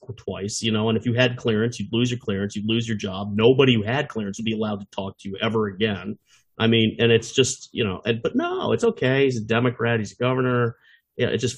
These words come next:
frustrates the living hell out of me 'cause, like you were saying earlier, there are two sets of rules. There are the rules for the, you know, the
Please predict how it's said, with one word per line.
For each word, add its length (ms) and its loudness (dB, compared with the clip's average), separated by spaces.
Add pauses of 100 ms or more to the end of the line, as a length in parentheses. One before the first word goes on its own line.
(140)
frustrates 540 2
the 120 -10 (100)
living 220 4
hell 160 0
out 80 -2
of 60 -2
me 100 -2
'cause, 160 0 (140)
like 180 0
you 80 -2
were 200 -4
saying 260 0
earlier, 440 0 (680)
there 300 4
are 120 0 (100)
two 120 -4 (100)
sets 200 0
of 80 -10
rules. 380 -10
There 100 0
are 120 -4
the 140 -2
rules 200 -2 (100)
for 240 4 (100)
the, 120 -2 (460)
you 100 -6
know, 100 -8 (120)
the 240 -6